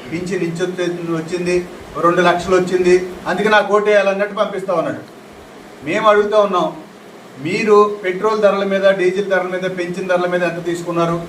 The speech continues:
నిత్యావసర సరుకుల ధరలు పెంచడం మీద ఎంత తీసుకున్నారు? మద్యం ధరల మీద పెంచడం మీద ఎంత బడ్జెట్ తీసుకున్నారు? అని అవి కూడా ఇచ్చుంటే బాగుండేది పబ్లిక్కి. కనుక ప్రజల్ని ఓట్ల స్కీములు పెట్టి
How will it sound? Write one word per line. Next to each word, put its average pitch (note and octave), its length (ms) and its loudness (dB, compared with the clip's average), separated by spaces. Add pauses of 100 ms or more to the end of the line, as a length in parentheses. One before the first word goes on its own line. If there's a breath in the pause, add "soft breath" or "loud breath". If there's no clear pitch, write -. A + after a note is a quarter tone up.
(880)
నిత్యావసర G#3 500 4
సరుకుల F#3+ 360 -2
ధరలు F#3+ 240 0
పెంచడం F3+ 400 -4
మీద F3+ 100 0
ఎంత E3 220 0
తీసుకున్నారు? F3 600 -2 (600)
మద్యం F3+ 400 0
ధరల G3+ 260 2
మీద G3+ 140 -2
పెంచడం F#3 500 -4
మీద F#3 140 0
ఎంత E3+ 200 -2
బడ్జెట్ F3+ 440 -2
తీసుకున్నారు? F3 600 -2 (640)
అని G#3+ 360 2
అవి F3+ 260 2
కూడా A#3+ 200 4
ఇచ్చుంటే A3 360 -4
బాగుండేది F#3+ 420 2
పబ్లిక్కి. E3 440 -2 (1160)
కనుక G#3 320 -2
ప్రజల్ని G#3 600 2 (840)
ఓట్ల F#3 320 2
స్కీములు G3+ 440 -6
పెట్టి F3+ 480 -4